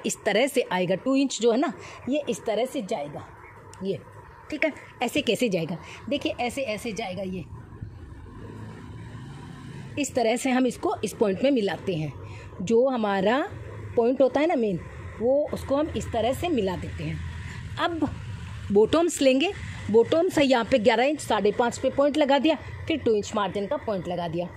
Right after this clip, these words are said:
अब इस पॉइंट्स को हम इस पॉइंट्स में मिलाएंगे, आर्म होल पॉइंट में, मार्जिन को मार्जिन पॉइंट में ऐसे मिला देंगे। ये तो हमारी बाजू का ड्रॉ हुआ। अभी आगे का जो शेप होता है ना, वो यहाँ से हम लगभग पौना इंच का एक पॉइंट लगा देते हैं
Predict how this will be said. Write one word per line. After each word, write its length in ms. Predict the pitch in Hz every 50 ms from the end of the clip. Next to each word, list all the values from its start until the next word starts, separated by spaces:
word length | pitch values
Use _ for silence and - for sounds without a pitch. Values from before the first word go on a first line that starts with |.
| - - - - - -
अब 120 | 240 233 247
इस 140 | 262 240 - -
पॉइंट्स 300 | 254 254 277 277 - -
को 80 | - 302
हम 140 | 277 277 311 - -
इस 100 | 302 -
पॉइंट्स 340 | - - 254 240 277 254 -
में 60 | 302 285
मिलाएंगे, 380 | 254 247 240 240 254 269 262
आर्म 260 | - - 226 226 240 233
होल 120 | 277 311
पॉइंट 300 | - - 302 320 - -
में, 120 | 370 370 330 - - - - -
मार्जिन 400 | 214 220 220 226 226 208 262 277
को 120 | 254 320 320
मार्जिन 360 | 277 247 233 214 196 165 220
पॉइंट 280 | 208 - 226 202 - 233
में 60 | 320 -
ऐसे 320 | - 220 202 - - 208
मिला 220 | 185 170 165 170
देंगे। 340 | 160 135 175 160 160 175 180 - - -
ये 100 | 233 294
तो 140 | 320 - 359 349
हमारी 240 | 311 254 233 240
बाजू 240 | 214 226 220 190 233
का 120 | 226 254 240
ड्रॉ 220 | 185 175 233 254
हुआ। 240 | 262 247 214 202 185
अभी 180 | 180 170 185 185 - - - - - - - - - -
आगे 240 | 254 247 240 302 302
का 100 | - 330
जो 160 | 254 - 330
शेप 320 | 277 - 247 262 285 262 285
होता 140 | 294 320
है 40 | 330
ना, 60 | 349
वो 100 | 330 294 277
यहाँ 420 | 226 226 214 175 151 175 185 294 311
से 160 | - 220 196
हम 160 | 196 214 220
लगभग 380 | 208 202 185 190 294 359 - - - - - - - -
पौना 200 | 330 349 370 359
इंच 200 | 277 254 247 240
का 100 | - 277
एक 160 | 247 233 - -
पॉइंट 240 | 247 226 220 196 214
लगा 200 | 214 190 202 202
देते 280 | 180 190 - - 196
हैं 180 | 180 175 170 151